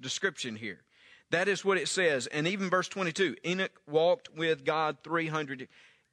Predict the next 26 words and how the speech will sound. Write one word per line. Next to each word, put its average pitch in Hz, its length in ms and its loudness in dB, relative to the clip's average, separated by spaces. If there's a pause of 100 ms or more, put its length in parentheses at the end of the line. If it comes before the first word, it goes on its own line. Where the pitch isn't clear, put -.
(140)
He 180 320 -6
walked 165 640 0
with 156 280 -2
God. 113 300 0 (800)
This 285 180 0
idea 202 340 4
of 120 100 -4
walk 151 460 4
is 131 120 0
the - 120 -2
idea 170 420 2
of 113 140 -4
communion, 185 680 -2 (100)
fellowship. 175 720 2
It's 113 140 -12
the 151 140 0
idea 165 440 2
of, 117 240 0 (840)
of 127 100 -8
just 208 260 2
enjoying 156 600 0
every 202 380 2
day 127 520 0 (680)
with 143 280 -2
God. 117 280 0 (400)
Every 233 720 2